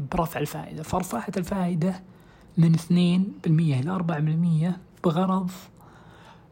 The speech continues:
إنه نقلل الطلب المحلي، وبالتالي الاقتصاد بيتحول أقرب لمنطقة التعادل. فهنا شفنا إنها أمريكا من خلال هالنموذج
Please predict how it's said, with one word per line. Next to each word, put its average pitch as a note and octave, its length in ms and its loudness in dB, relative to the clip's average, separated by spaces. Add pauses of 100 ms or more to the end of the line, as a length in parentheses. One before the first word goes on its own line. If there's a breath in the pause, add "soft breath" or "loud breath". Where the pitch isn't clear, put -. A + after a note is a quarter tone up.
إنه E3 380 6 (280)
نقلل D#3 520 4
الطلب D3 320 0
المحلي، C#3+ 680 2 (300)
وبالتالي G3+ 600 2
الاقتصاد G#3 600 0
بيتحول F3 800 2 (120)
أقرب F3+ 400 -2 (320)
لمنطقة D3+ 500 0
التعادل. - 640 -10 (1500 loud breath)
فهنا D#3+ 840 4
شفنا G3 340 2
إنها E3 440 4 (560)
أمريكا E3+ 500 2 (160)
من D#3 160 2
خلال G3 260 -2
هالنموذج F3+ 640 0